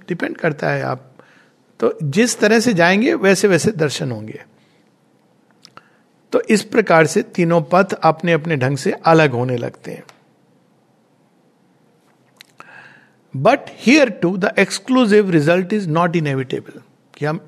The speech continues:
एक ही ज्ञान योग या भक्ति योग या कर्म योग,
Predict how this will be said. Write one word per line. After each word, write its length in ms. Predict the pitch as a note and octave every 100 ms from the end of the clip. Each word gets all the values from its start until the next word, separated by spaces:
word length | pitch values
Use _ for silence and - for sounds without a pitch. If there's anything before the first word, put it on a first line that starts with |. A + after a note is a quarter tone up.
| -
एक 180 | E3+ -
ही 340 | F#3+ E3 C3+ - _ - -
ज्ञान 340 | D#3+ D3+ D3+
योग 340 | C#3+ C#3 C#3 C3
या 120 | D3
भक्ति 400 | A#2 C#3 - C3+
योग 160 | C3+ C3
या 100 | C3
कर्म 320 | C3+ B2+ B2+
योग, 160 | A#2+